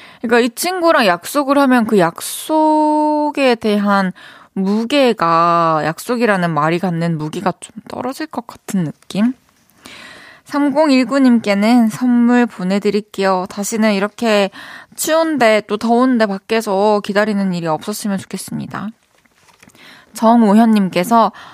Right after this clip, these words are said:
어, 저와 지인들의 상황을 보는 것 같습니다. 아이에스티제이인 저는 이럴 경우 그냥 조용히 두고 갑니다. 아, 그냥 가시는 건가요, 집에? 음, 대단하신데요. 그렇다면 몇 분 정도 기다리고 가시나요?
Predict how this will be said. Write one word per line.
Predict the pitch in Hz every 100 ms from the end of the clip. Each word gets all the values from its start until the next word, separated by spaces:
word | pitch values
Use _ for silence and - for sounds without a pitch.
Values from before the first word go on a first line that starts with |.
| - - -
어, | 202 233 226 233
저와 | - 220 240
지인들의 | 247 - 220 240 240 247
상황을 | 247 262 254 247 247
보는 | 185 196 208
것 | 196
같습니다. | - 170 - 175 165 143 156 156 - - - -
아이에스티제이인 | 185 202 233 226 226 - 240 240 226 214 208
저는 | 175 151 180 226
이럴 | 175 180 196
경우 | 190 180 170 208
그냥 | 220 175 185
조용히 | 185 175 175 185 226 247
두고 | - 180
갑니다. | 202 160 165 180 - - _ - - - - - -
아, | 226 269 262 214
그냥 | 240 269 214
가시는 | 202 220 302 339
건가요, | 277 220 175 175
집에? | 180 185 185 240 285 _
음, | 262 330 392 415 392 349 277
대단하신데요. | - 196 202 175 175 151 156
그렇다면 | 170 196 208 208 170
몇 | 160 -
분 | 311 349
정도 | 311 196
기다리고 | 170 165 165 160 156
가시나요? | 156 160 139 - 95 156